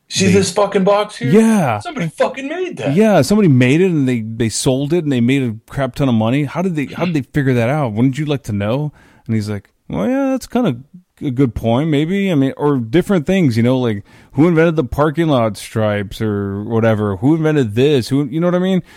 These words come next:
Speaker 2: So that, I was just like, I, I wanted to hear that. So if you were a stand-up comedian, if you were in a band,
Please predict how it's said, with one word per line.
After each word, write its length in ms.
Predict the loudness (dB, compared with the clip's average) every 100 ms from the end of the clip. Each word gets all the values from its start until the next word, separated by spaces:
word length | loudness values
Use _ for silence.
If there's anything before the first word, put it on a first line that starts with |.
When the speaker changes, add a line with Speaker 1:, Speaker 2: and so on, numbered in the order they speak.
| -20
Speaker 2:
So 180 | -4 -2
that, 240 | 0 0 -2
I 60 | -6
was 120 | -4
just 160 | -4 -6
like, 160 | -6 -4
I, 140 | -6
I 180 | -2 0
wanted 260 | 2 2 2
to 60 |
hear 240 | 2 2 2
that. 260 | 0 -4
So 260 | -4 -2 -2
if 160 | -2 -2
you 120 | -2
were 120 | -2
a 40 |
stand-up 300 | -2 0 0
comedian, 320 | 0 0 2 0
if 120 | -2
you 100 | -2
were 80 | -4
in 60 |
a 40 | -6
band, 500 | -4 -2 0 0 0